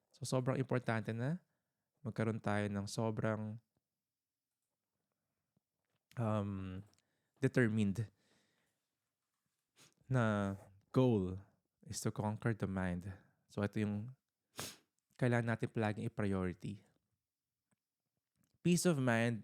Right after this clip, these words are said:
is having controlled mind. You cannot have peace of mind na walang ginagawa. <laughs> Ayaw mo na magkaroon ng mga challenges, ayaw mo magkaroon ng mga obstacles, ayaw mag-, magkaroon ng goal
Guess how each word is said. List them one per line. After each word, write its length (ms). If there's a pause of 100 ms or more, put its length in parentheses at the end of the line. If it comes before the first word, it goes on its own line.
(120)
is 180
having 320
controlled 480
mind. 320 (560)
You 80
cannot 240
have 320
peace 240
of 140
mind 420 (880)
na 80
walang 240
ginagawa. 560 (400)
<laughs> 400 (1400)
Ayaw 240
mo 80
na 160
magkaroon 400
ng 80
mga 240
challenges, 640
ayaw 240
mo 160
magkaroon 240
ng 80
mga 240
obstacles, 560
ayaw 240
mag-, 320
magkaroon 320
ng 160
goal 320